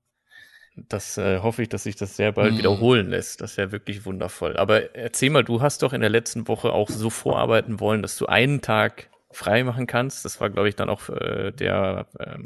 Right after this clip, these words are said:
Speaker 1: am, am sonnigsten angesagte Tag der Woche. Hat das denn funktioniert? Konntest du dich ein bisschen
Speaker 2: Es hat
Speaker 1: erholen,
Speaker 2: hervorragend
Speaker 1: entspannen?
Speaker 2: funktioniert. Ich, ähm, war, war, hab absolut diszipliniert mein, mein Plan durchgezogen und mir den, den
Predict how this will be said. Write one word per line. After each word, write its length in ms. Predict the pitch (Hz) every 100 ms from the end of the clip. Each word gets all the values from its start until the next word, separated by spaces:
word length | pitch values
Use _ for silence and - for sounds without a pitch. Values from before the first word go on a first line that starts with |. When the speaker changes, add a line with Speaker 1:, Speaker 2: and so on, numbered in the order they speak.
| - -
Speaker 1:
am, 160 | 113
am 120 | 107 - _ _ _ - -
sonnigsten 540 | - 104 131 - - -
angesagte 600 | 120 123 113 110 - -
Tag 300 | 104 113 -
der 120 | 101
Woche. 280 | 107 135 117
Hat 140 | 127
das 120 | 139
denn 140 | 131 120
funktioniert? 680 | 117 - 110 113 110 -
Konntest 380 | - 113 110 -
du 160 | 101 101
dich 240 | 101 -
ein 100 | 101
bisschen 420 | 101 - 90 101 - - - - - _ _
Speaker 2:
Es 220 | - 101 127
hat 140 | 127
Speaker 1:
erholen, 160 | 117 101
Speaker 2:
hervorragend 640 | 160 165 156 127 127 127
Speaker 1:
entspannen? 60 |
Speaker 2:
funktioniert. 720 | 120 131 120 117 117 110 113 -
Ich, 320 | 113 - -
ähm, 540 | 110 113 110 113 - -
war, 560 | 117 104 107 104 101 110
war, 400 | 101 95 - _ _ _ _ - -
hab 240 | - 110 -
absolut 600 | 135 - - 123 127 123 127
diszipliniert 1000 | 120 120 - - - 117 117 113 110 -
mein, 340 | 104 104 101
mein 220 | 104 101
Plan 400 | - 113 117 110
durchgezogen 800 | 113 113 - 107 - 110 104 107
und 80 | 107
mir 160 | 107 107
den, 320 | 95 95 113
den 340 | 85 80 113